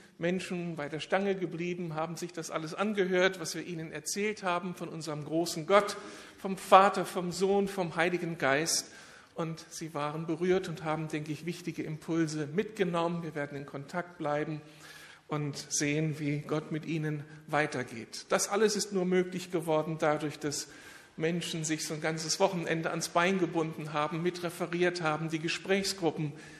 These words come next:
geleitet haben, in der Küche mitgeholfen haben, mitgebetet haben.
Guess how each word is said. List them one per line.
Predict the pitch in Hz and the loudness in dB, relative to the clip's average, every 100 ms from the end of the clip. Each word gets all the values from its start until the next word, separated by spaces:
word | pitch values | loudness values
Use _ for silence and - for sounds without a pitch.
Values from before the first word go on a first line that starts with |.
| - | -6
geleitet | 160 151 156 165 156 - | -2 2 0 0 -4 -4
haben, | 160 151 156 151 - - | -2 -2 -4 -12 -14 -6
in | 180 | -2
der | 185 | -2
Küche | - 226 - | 0 -2 0
mitgeholfen | 175 170 170 156 156 160 156 160 | 0 -2 -2 -2 0 -2 -2 -8
haben, | 156 151 156 151 | -2 -2 -2 -4
mitgebetet | 185 202 - 160 165 180 175 170 | -4 -4 -8 -6 -2 -2 -2 -4
haben. | 165 151 151 | -2 -2 -4